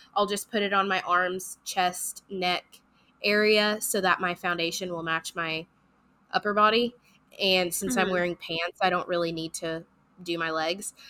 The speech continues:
Speaker 1: Um, and that usually takes, like, five to seven minutes-ish. And then if I do my full body, maybe ten minutes.
Speaker 2: Why do,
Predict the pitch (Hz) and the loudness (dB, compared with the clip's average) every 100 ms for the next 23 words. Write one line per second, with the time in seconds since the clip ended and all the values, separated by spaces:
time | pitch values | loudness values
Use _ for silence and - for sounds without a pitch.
0 | - - - 185 175 165 - 202 190 185 | -20 -10 0 2 2 -2 -4 -2 2 2
1 | 196 185 185 175 185 175 175 165 - _ | 0 -4 -2 -2 -2 -4 -2 -4 -4 _
2 | _ _ _ _ - 170 170 175 180 180 | _ _ _ _ 0 4 6 6 2 -4
3 | - 180 - 175 196 202 226 - 233 240 | -10 -8 -6 -4 -2 -2 -4 -4 -6 -6
4 | - - _ _ - - - 190 180 170 | -6 -12 _ _ -20 -14 -4 0 2 0
5 | 165 165 _ _ _ _ - 190 180 175 | -2 -8 _ _ _ _ -4 0 2 2
6 | 175 170 180 165 165 160 160 165 165 175 | 0 0 2 4 2 0 -4 -4 -6 -6
7 | 175 180 - - - _ _ _ _ _ | -6 -8 -8 -12 -12 _ _ _ _ _
8 | - - _ _ _ _ _ _ 220 220 | -20 -20 _ _ _ _ _ _ 4 6
9 | 269 | 6